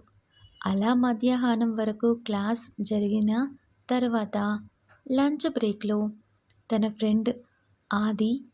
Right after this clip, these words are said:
ఒకే దగ్గర కూర్చొని భోజనం చేస్తూ ఉన్నారు.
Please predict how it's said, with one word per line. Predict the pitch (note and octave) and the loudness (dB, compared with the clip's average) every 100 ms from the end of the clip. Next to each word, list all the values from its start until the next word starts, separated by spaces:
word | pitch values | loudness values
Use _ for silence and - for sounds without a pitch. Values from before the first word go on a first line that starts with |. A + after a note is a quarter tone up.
| _ _ _ | _ _ _
ఒకే | G#3 G#3 - D#4+ | -4 -4 -2 0
దగ్గర | C#4+ B3 A#3+ | 0 2 2
కూర్చొని | A#3 A3+ G#3+ A3 G#3+ | 0 0 -2 0 0
భోజనం | B3 A3+ G#3+ A3 A3+ | 0 0 0 0 -2
చేస్తూ | A3 G#3+ G#3 G#3 - | -2 -2 -2 -2 -2
ఉన్నారు. | A3+ G#3+ G3+ G3+ G#3+ | -2 0 -2 -2 -4